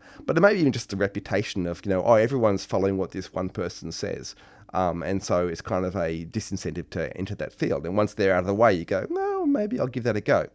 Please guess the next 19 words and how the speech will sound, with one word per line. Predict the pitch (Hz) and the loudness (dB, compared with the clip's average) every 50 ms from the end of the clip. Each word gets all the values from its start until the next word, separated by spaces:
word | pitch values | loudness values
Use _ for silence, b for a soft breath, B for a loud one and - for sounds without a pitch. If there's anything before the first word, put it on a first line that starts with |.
| _ _ B B B B B B B B B B B B B B | _ _ B B B B B B B B B B B B B B
So, | - - 180 | 2 4 4
yeah, | - 185 123 | 6 6 6
it's | 101 120 143 - | 4 4 2 2
not | 185 - - - | 2 2 2 2
clear | - 185 139 113 101 - | 4 4 4 4 4 0
how | - - 120 117 104 123 | -4 -2 2 2 2 2
it's | - - | 2 0
happening, | - 104 - - - 226 285 294 - B B B B B B B | -2 -4 -4 -4 -4 -4 -4 -4 -6 B B B B B B B
um, | - 107 104 104 101 101 104 | 4 6 6 8 6 6 4
but, | 104 - 123 92 | 4 2 2 4
yeah, | 117 | 4
it | 104 | 4
does | 101 117 117 - | 4 4 2 4
seem | - 117 107 | 2 0 2
to | 107 104 | 2 2
be | 104 98 | 0 0
an | 98 98 | 0 0
effect | 95 - - 76 - _ | -2 -2 -4 -6 -6 _
there. | - 98 87 73 - - | -4 -4 -2 -2 -4 -8